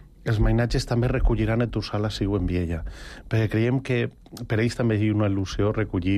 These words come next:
pues, d'amb sa pare o d'amb la família, no? Que,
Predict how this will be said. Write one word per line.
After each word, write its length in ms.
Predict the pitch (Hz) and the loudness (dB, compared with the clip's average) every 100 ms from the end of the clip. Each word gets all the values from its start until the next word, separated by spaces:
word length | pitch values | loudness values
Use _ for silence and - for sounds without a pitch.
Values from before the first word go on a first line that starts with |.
| - | 0
pues, 140 | 92 82 | -2 -2
d'amb 160 | 82 - | -4 -6
sa 80 | - | -6
pare 460 | 110 110 107 107 107 | -4 -2 0 0 2
o 300 | 104 104 104 | 0 -2 -2
d'amb 160 | 107 | -4
la 100 | 104 | -2
família, 600 | - 104 107 117 117 110 110 - - - | -2 0 0 2 0 -2 -4 -10 -6 -2
no? 140 | 110 117 | 0 0
Que, 200 | 110 | -2